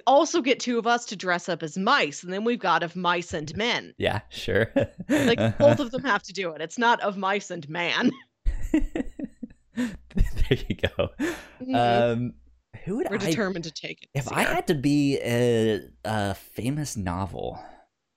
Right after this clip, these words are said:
Speaker 2: what, what would I be? My, my go-to would probably be s-, like, nineteen eighty-four, 'cause that was my favorite.
Speaker 1: You're gonna be, like, a big spooky eye? I didn't
Speaker 2: Yeah.
Speaker 1: read that one. I don't know what's in it.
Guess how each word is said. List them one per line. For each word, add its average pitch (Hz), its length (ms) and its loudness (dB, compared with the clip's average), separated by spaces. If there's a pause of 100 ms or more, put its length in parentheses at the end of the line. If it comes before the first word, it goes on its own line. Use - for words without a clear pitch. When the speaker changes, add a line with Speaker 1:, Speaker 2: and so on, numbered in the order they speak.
(120)
Speaker 2:
what, - 120 -16 (120)
what 95 120 -18
would - 80 -20 (100)
I 127 40 -8 (140)
be? - 380 -12 (1400)
My, 117 300 2
my 113 200 0
go-to 113 960 2
would 92 240 -2
probably 131 480 2
be 90 160 0
s-, - 260 -6
like, 78 360 -4
nineteen 95 720 -4
eighty-four, 87 720 -2
'cause - 120 -10
that 85 140 -4
was 120 140 -4
my - 200 -10
favorite. - 420 -4 (520)
Speaker 1:
You're 214 80 -2
gonna 208 100 -2
be, 233 140 2
like, 202 200 2
a 175 60 -2
big 196 280 0
spooky 220 880 2 (160)
eye? 247 540 4 (180)
I 214 120 2
didn't 247 160 4
Speaker 2:
Yeah. 226 60 0
Speaker 1:
read 185 200 -2
that 156 180 0
one. 160 220 -2
I 180 100 0
don't 196 140 0
know 175 120 -2
what's 170 220 -6
in 147 140 -8
it. 143 180 -8